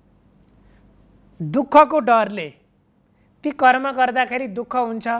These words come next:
भन्ने ठानेर जसले ती कर्मलाई त्याग गरिदियो, नियत कर्मलाई पनि जसले त्यसरी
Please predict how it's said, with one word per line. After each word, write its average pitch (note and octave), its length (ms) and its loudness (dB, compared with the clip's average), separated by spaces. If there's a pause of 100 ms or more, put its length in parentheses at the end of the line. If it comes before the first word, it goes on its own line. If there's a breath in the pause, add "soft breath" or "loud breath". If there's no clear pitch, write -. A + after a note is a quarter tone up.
(460)
भन्ने F#3+ 320 -4
ठानेर F3 440 -6 (840 soft breath)
जसले C#4+ 360 2
ती C#4+ 140 -4
कर्मलाई A#3+ 500 2 (100)
त्याग F3+ 280 -4
गरिदियो, D#3+ 440 -12 (1700 soft breath)
नियत B3+ 500 4 (100)
कर्मलाई B3+ 500 0
पनि B3 360 -6
जसले A#3 440 -4
त्यसरी B3 420 -8